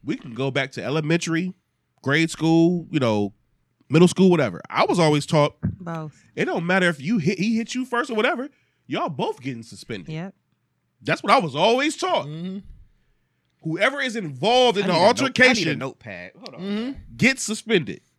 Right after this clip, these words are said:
Speaker 3: Mm-hmm.
Speaker 1: Now, <clears throat> the three brothers suspended.
Speaker 3: Mm-hmm. Yeah.
Speaker 2: You
Speaker 3: Yeah,
Speaker 2: have
Speaker 3: we going
Speaker 2: to.
Speaker 3: here.
Speaker 1: The three brothers is suspended.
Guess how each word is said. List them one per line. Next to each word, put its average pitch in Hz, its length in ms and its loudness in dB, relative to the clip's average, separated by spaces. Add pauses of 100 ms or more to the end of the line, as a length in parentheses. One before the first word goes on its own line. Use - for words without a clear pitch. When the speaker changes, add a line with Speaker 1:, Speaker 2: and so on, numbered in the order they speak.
(100)
Speaker 3:
Mm-hmm. 185 260 -12 (100)
Speaker 1:
Now, 135 460 -2 (100)
<clears throat> - 1120 -16
the 131 100 -8
three 165 260 0
brothers 151 400 2
suspended. 135 480 -6 (1160)
Speaker 3:
Mm-hmm. 170 220 -16 (920)
Yeah. 240 340 0 (180)
Speaker 2:
You 226 160 0
Speaker 3:
Yeah, 285 40 2 (140)
Speaker 2:
have 440 80 2
Speaker 3:
we 247 80 0
going 339 120 2 (260)
Speaker 2:
to. 165 80 2
Speaker 3:
here. 139 120 -2 (1700)
Speaker 1:
The 117 100 -8
three 208 160 0
brothers 180 340 0
is 147 80 -4
suspended. 139 400 -6